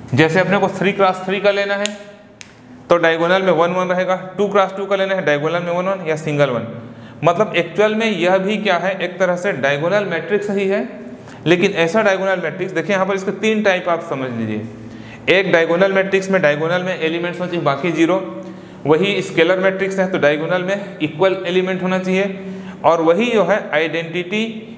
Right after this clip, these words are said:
या तत्समक आव्यूह बन जाता है जब उसके पूरे डायगोनल के एलिमेंट्स क्या हो, वन हो। क्लियर? तो इस प्रकार से हम क्या कहते हैं, ये कहलाता है, और ये सब स्क्वायर फॉर्म में ही रहेंगे। ठीक है, तो ये कहलाता है तत्समक आव्यूह।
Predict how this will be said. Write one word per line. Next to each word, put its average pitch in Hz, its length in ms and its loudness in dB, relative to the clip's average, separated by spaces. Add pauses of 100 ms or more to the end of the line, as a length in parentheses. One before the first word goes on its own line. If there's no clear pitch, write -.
(100)
या 156 160 4
तत्समक 190 520 -2
आव्यूह 165 280 0
बन 151 160 0
जाता 139 260 0
है 175 320 -2
जब 147 200 2
उसके 156 200 -2
पूरे 180 260 2
डायगोनल 147 400 0
के 147 100 -6
एलिमेंट्स 135 420 -4
क्या 127 100 -2
हो, 180 140 2 (420)
वन 139 220 2
हो। 117 140 -2 (220)
क्लियर? 185 220 4 (460)
तो - 80 -14
इस 214 180 2
प्रकार 185 300 2
से 175 120 -6
हम 160 80 -6
क्या 151 180 -2
कहते 143 260 -4
हैं, 226 440 -6 (720)
ये 170 120 6
कहलाता 151 380 2
है, 202 140 -4 (260)
और 165 140 4
ये 180 60 2
सब 226 320 0
स्क्वायर 208 520 0
फॉर्म 175 180 -2
में 180 140 -6
ही 170 60 -4
रहेंगे। 107 420 -6 (240)
ठीक 240 160 0
है, 165 60 0 (760)
तो 160 60 6
ये 208 120 6
कहलाता 175 380 2
है 196 160 -2
तत्समक 165 460 0
आव्यूह। 180 380 -2